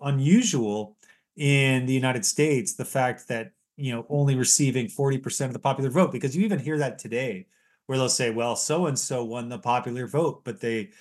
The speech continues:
they didn't win because of the Electoral College." The, the whole purpose of the Electoral College is to give each state voice in who's going to govern the whole.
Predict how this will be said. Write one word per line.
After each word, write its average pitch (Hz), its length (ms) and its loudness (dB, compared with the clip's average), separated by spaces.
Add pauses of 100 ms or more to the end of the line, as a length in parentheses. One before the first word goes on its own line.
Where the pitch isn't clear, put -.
(200)
they 117 100 0
didn't 139 300 4
win 151 280 2
because 120 320 -2
of 110 80 -6
the 117 60 -2
Electoral 117 400 -2
College." 131 420 0 (420)
The, 165 200 -4
the 143 160 2
whole 190 240 4
purpose 226 420 2
of 127 60 -6
the 127 80 0
Electoral 117 400 -2
College 123 680 2 (440)
is 135 200 4
to 147 100 4
give 135 400 0
each 165 340 -2
state 139 540 0 (640)
voice 123 580 4
in 131 180 -6
who's 127 260 -2
going 131 220 -2
to 117 60 -2
govern 113 640 -2
the 120 160 -2
whole. 110 480 -2